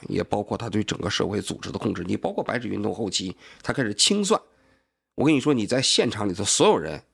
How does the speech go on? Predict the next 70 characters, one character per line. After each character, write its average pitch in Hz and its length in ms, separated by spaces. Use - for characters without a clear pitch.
用 117 160
微 143 140
信 135 180
发 110 180
过 113 120
图 - 180
片 95 300
的， - 60
或 - 220
者 110 100
说 117 140
你 90 180
做 120 180
过 98 140
什 92 120
么， 95 360
比 - 80
如 80 120
说 90 400
拍 110 180
过 110 140
现 107 180
场 98 160
照 107 140
片 92 200
发 98 140
过 92 80
朋 95 140
友 92 60
圈 90 200
的， - 80
都 131 140
被 139 80
警 92 120
察 110 100
找 - 120
到 - 140
了。 - 60
因 185 100
为 202 60
他 185 120
在 185 120
技 185 240
术 104 160
上 101 120
现 117 140
在 110 140
做 127 200
这 98 100
个 - 120
非 156 180
常 117 140
容 92 260
易 117 200
啊。 - 180
就 208 120
是 208 100
中 269 260
共 214 220
现 165 140
在 156 100
对 143 160
社 156 220
会 143 100
控 135 320
制 113 120
的 90 380
手 92 300
段 120 160
啊， - 220